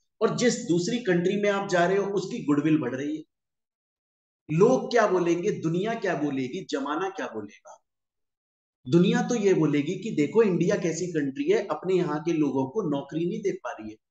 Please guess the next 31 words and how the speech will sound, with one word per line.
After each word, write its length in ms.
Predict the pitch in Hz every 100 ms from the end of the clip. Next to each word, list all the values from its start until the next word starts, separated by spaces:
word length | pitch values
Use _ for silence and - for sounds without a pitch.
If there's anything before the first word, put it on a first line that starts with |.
| _ _ _ -
या 100 | 175
अपने 280 | - 185 202
यहाँ 260 | 165 160
के 80 | 180
लोग, 300 | 175 185 185
इंडिया 280 | 170 175 185
के 140 | 180
लोग 200 | 180 185
India 260 | 175 165 170
में 160 | 220
business 380 | 151 127 151 190 233
नहीं 120 | 233
कर 140 | 180
सकते, 460 | - 269 - 110 - _ - -
या 100 | -
India 400 | - 165 160 190
के 160 | 190 196
अंदर 260 | 175 214
घूमने 420 | 170 151 147 175
की 160 | 185 190
जगह 300 | 160 160 180
नहीं 180 | 175 208
है, 60 |
वेकेशन 440 | 175 151 175 175 190
के 180 | 196 190
लिए 240 | 196 196
लोग 220 | 202 180
बाहर 240 | - 151 185
जा 220 | 180 135
रहे 200 | 113
हैं। 120 | 107